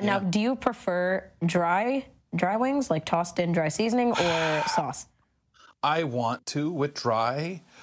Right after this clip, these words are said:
Speaker 2: but I do find if I taste too much of the outside of the, the deep fried, it bothers me. So it had to be a certain kind of, of dry.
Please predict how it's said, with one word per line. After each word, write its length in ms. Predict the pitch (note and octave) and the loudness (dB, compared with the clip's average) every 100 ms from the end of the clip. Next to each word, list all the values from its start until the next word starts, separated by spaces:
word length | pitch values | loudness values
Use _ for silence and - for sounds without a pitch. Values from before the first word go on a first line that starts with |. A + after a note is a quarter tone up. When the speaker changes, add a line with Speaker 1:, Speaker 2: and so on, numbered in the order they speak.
| - - - | -20 -20 -6
Speaker 2:
but 280 | A2+ C3 | -2 0
I 180 | B2 B2 | 0 -2
do 200 | A2 C3 | 0 0
find 380 | B2+ C3 B2+ B2+ | 0 0 0 2
if 120 | B2 | 0
I 100 | A2+ | -2
taste 480 | A2 - C3 C3 - | -4 -4 -2 -2 -4
too 200 | - C#3 | -4 0
much 340 | C3 A2+ B2+ - | 2 2 -2 -4
of 360 | A2+ A2 G2+ | -2 -2 -2
the 140 | G#2+ G2+ | -2 0
outside 540 | C3+ - - D3+ D#3+ | 0 -2 -2 -2 -2
of 120 | D#3 | -2
the, 200 | D#3 D3 | -4 -4
the 160 | G#2 G#2 | -2 -2
deep 300 | G2 C3 - | -2 -2 -2
fried, 340 | D3 D3+ D3+ - | -2 0 -2 -4
it 120 | A#2 | -6
bothers 440 | A2 G#2+ C3 C#3+ | -2 -2 -2 -4
me. 100 | E3+ E3 - _ | -6 -10 -14 _
So 200 | - B2+ | -2 0
it 100 | A#2 | 0
had 220 | C#3 D#3 | -2 -2
to 60 | C#3+ | -4
be 200 | A#2+ A#2+ | 0 0
a 60 | A2 | 0
certain 360 | - A2 A#2 | -2 -2 -4
kind 300 | G#2 F#2+ G2 F#2+ | -4 -2 -2 -4
of, 160 | E2+ | -6
of 180 | - E2+ | -6 -6
dry. 260 | - G#2 F2+ | -2 -2 -2